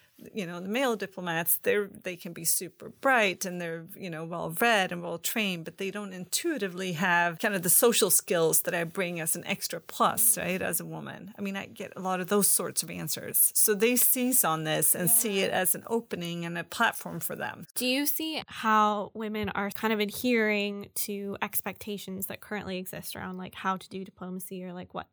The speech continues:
Speaker 2: diplomats are like? Are you
Speaker 1: Mm-hmm.
Speaker 2: seeing any who are kind of going against the grain and trying to, like, shift it from the inside a little bit and, and break, I guess, the more gendered idea of what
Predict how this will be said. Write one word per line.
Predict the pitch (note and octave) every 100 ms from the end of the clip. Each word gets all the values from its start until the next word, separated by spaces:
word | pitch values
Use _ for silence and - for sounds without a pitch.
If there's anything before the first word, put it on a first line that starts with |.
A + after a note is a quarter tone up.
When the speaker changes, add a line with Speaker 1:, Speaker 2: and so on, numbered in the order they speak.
| -
Speaker 2:
diplomats | F#3 F#3 F3+ -
are | F#3+
like? | F#3 G#3+ -
Are |
you | G#3
Speaker 1:
Mm-hmm. | G3
Speaker 2:
seeing | A3 G#3 G#3
any | E3+ G3 F#3+ G3 -
who | G#3 G#3 G3 G3+ _ _ _ _ _ - G#3
are |
kind | - G#3
of |
going | F3+ E3+ G3
against | F#3+ A#3 C#4+ -
the | B3+
grain | B3 B3 B3 B3 A#3+
and | G3+
trying | G3+ G3 G3
to, | F#3+
like, | F#3+ G3 -
shift | - G3+ G3 -
it |
from | - F#3+
the | G#3
inside | B3+ C4 C4+ A3+
a | A3+
little | G#3 G3+ G#3
bit | F#3+ -
and, | G3 F#3+ G3+
and | G3 F#3+
break, | F#3 F#3+ G3 - - _ _ _ _ _ _ _ -
I | G3
guess, | F#3+ -
the | F#3+
more | F#3
gendered | F#3+ F#3 F#3+ G3 F#3+ F3+ F3+ F3+
idea | F#3 F#3+ F3 G3+ G3+ F#3 F3+ F3+
of | - F#3 F#3
what | F3+ F#3